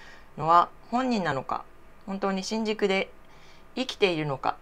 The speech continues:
そういったことも霊視タロットで見ていきたいと思います。まずは、こちら、行方不明事件の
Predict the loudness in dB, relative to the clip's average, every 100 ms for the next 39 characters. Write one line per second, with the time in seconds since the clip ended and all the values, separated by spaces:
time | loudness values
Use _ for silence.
0 | -10 -20 -20 -18 -8 -4 -4 -4 -4 -2
1 | 0 4 4 4 2 -2 -2 -2 -2 -2
2 | -2 -4 -2 0 0 -4 -12 -10 -12 -8
3 | -4 -2 0 2 2 0 0 -2 -2 -8
4 | -20 -20 -20 -20 -20 -20 -20 -20 -20 -20
5 | -20 -18 -18 -18 -20 -20 0 2 4 6
6 | 8 8 4 -14 -20 -20 -20 -20 -16 -12
7 | 0 4 4 4 -2 0 2 2 0 0
8 | -2 -2 -2 -2 -2 -2